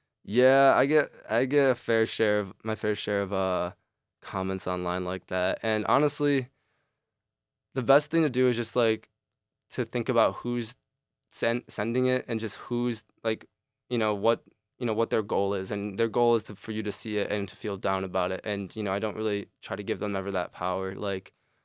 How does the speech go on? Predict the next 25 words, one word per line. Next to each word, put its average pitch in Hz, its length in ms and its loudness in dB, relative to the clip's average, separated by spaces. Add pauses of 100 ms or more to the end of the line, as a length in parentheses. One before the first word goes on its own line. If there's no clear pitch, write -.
(120)
I 104 60 -4
never 110 220 2
try 104 340 0
to 104 440 -6 (280)
take 131 200 -4
it 120 60 -4
that 123 160 4
seriously. 107 460 -2
Like, 117 120 2
it's 139 100 -6
still, 165 200 2
I 117 100 4
read 123 280 2
'em 123 120 2
and 107 80 0
I 104 60 0
still, 117 300 0
like, 107 300 0 (200)
feel 117 180 0
bad 98 220 2
about 107 260 4
'em, 110 140 -2
but, 101 220 0
you 113 60 -2
know, 101 260 0